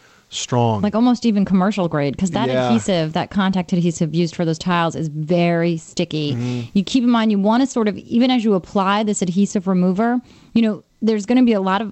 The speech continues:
Speaker 2: aggressive s-, peeling and sort of scratching at it with,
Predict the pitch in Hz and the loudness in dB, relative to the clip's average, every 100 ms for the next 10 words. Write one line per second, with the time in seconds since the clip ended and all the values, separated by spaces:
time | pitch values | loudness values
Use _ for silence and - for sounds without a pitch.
0 | - - 185 185 185 226 226 196 - - | -10 -6 0 2 0 0 -2 -4 -6 -10
1 | - - 262 349 202 170 175 170 190 185 | -4 2 4 4 2 2 0 0 0 0
2 | 175 175 - - - 202 277 - 247 185 | -2 -6 -10 -8 -2 -2 -2 0 2 4
3 | 165 117 185 180 | 0 0 -2 -4